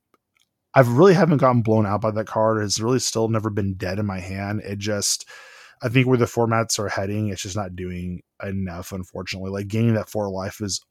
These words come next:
almost irrelevant when you're facing down siege zombies, um, that are, you know, pinging you every turn. Like,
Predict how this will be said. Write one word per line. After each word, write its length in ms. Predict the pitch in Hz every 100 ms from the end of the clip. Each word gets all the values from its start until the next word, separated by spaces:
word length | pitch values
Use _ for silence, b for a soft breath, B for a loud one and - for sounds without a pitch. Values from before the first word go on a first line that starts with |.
| _
almost 540 | 101 107 113 113 - 110
irrelevant 600 | 107 104 110 113 113 104
when 140 | 107
you're 80 | 98
facing 400 | - 107 - 104
down 500 | 98 95 101 98 92 -
siege 380 | - 98 101 107
zombies, 720 | 107 110 110 113 110 - - 92
um, 400 | 92 87 87 -
that 140 | 101 92
are, 200 | 90 85 _
you 140 | 98 87
know, 80 | 85
pinging 320 | - 107 104 107
you 140 | 101
every 160 | 98 101
turn. 400 | 104 104 101 92
Like, 320 | 87 85